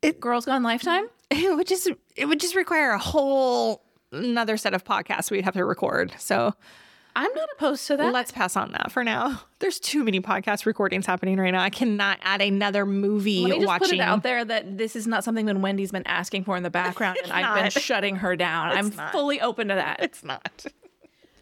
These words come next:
Speaker 2: Total domination is what I'm looking for.
Speaker 1: <laughs> Uh, that's it for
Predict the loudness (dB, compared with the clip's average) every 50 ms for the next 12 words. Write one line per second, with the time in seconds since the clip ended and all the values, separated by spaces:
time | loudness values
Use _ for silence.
0 | -14 -14 -6 -2 -2 -2 0 0 0 0 0 0 0 0 2 2 4 4 4 2
1 | 2 2 0 0 0 0 0 0 0 0 -2 -2 -2 -2 -2 -2 0 2 2 2
2 | 2 2 0 0 0 -2 -4 -6 -8 -10 -10 -6 -6 -6 -4 -4 -2 -4 -4 -2
3 | -4 -6 -6 -6 -8 -12 -14 -14 -14 -14 -12 -12 -10 -10 -12 -14 -16 -20 -20 _
4 | -20 -20 -20 -20 -20 -20 -20 -20 -20 -20 -16 -8 -4 -2 0 2 2 2 2 2
5 | 0 -2 -4 -4 -4 -4 -4 -2 -2 0